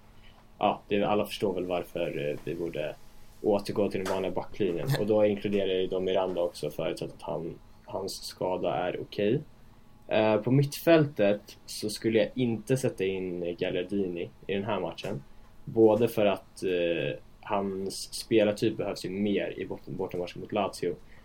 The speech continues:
Så därför vore det ju dumt att riskera honom här. Och, eh, det här är en match som skulle kunna passa att starta med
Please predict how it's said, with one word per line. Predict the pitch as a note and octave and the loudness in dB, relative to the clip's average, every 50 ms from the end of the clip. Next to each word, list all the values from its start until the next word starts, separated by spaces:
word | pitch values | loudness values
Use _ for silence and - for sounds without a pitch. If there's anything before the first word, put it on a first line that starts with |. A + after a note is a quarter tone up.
| - - - | -20 -20 -12
Så | - - | -6 0
därför | G2+ G#2+ G#2 G2+ G2+ G2+ | 2 2 2 2 0 -4
vore | G2 F#2+ G2+ F#2+ F#2+ | -2 -2 -2 0 0
det | F#2+ | 0
ju | F#2 F#2 F#2 F2 | 0 0 0 -2
dumt | F2 - G#2 F#2 - F2+ | -2 -2 -4 -2 -2 -6
att | - - - D2+ C2+ B1+ B1+ A#1+ - - | -10 -8 -8 -6 -4 -4 -4 -6 -6 -8
riskera | - - - - G2+ F2+ F2 F2+ | -8 -10 -8 -6 -4 -4 -4 -6
honom | F#2 E2+ F2+ F2+ G2 | -6 -8 -8 -8 -4
här. | G#2 F#2+ F#2 F2+ G#2 - - - - - - - - - - - | -4 -2 -2 -2 -4 -8 -12 -18 -20 -20 -20 -20 -20 -20 -8 -6
Och, | - G2+ - - - - G#2+ | -6 -6 -6 -6 -8 -2 0
eh, | G2+ G2 F#2+ G2 F#2+ | 2 2 2 0 0
det | G2 | 2
här | G2 A#2 A#2 A2+ | 4 6 6 6
är | A#2+ A#2 | 6 6
en | A2 | 4
match | G2+ F#2 - - | 2 0 -2 -6
som | F2 | -8
skulle | F2 - G2+ F#2+ F#2+ | -6 -6 -4 -4 -4
kunna | F2 F#2 F#2 | -4 -4 -6
passa | F2 - G#2+ G2+ - - - - G#2+ F#2 | -4 -4 -6 -6 -6 -6 -2 0 0 0
att | F2 - | 0 -2
starta | - - F2 E2+ - - - E2+ | -6 -4 -4 -4 -4 -4 -6 -6
med | E2+ D#2+ D#2 E2 D#2 | -4 -4 -4 -4 -6